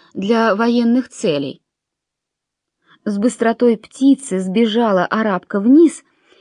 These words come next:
и, подхватив на руки Рахиль, внесла её наверх. Здесь она бережно опустила свою ношу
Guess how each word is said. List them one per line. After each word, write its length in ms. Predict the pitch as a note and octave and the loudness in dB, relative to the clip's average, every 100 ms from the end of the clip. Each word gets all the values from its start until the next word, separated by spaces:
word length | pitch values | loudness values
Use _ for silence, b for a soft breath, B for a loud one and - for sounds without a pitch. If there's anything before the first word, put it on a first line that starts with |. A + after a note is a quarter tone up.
| b | b
и, 280 | - A3+ - - | -2 -2 -2 -4
подхватив 680 | A#3+ - B3 B3+ B3 G#3 | -4 0 -2 0 -2 -2
на 200 | A3 A3+ | -2 -2
руки 220 | F#3+ F#3+ G3+ | -2 -2 -2
Рахиль, 560 | A3 A#3 - E4+ D4 B B - | -2 -6 -4 -2 -2 B B -4
внесла 560 | G3+ A3+ A#3 - C#4+ | 0 2 2 0 0
её 280 | C#4 A#3+ B3+ | 2 2 2
наверх. 600 | B3+ C4 F3+ C#3 C#3 - _ _ _ _ _ _ _ _ _ _ _ _ _ _ _ _ _ _ _ b b b | 2 2 -2 -4 -8 -16 _ _ _ _ _ _ _ _ _ _ _ _ _ _ _ _ _ _ _ b b b
Здесь 580 | - G#3 G#3+ D#4+ E4 - _ _ _ _ | -4 -2 0 0 0 -6 _ _ _ _
она 280 | A3 A3+ A3+ | 0 2 2
бережно 640 | G3+ C#4 B3 G3+ G3 G3 | 4 4 4 0 0 -2
опустила 640 | - G#3+ G#3+ - G#3+ G3 F#3 | -4 -4 -6 -6 -4 -2 -2
свою 360 | - F#3 F#3 | -4 -2 0
ношу 480 | F#3+ A3+ B3+ - E3+ | 0 0 -2 -4 -6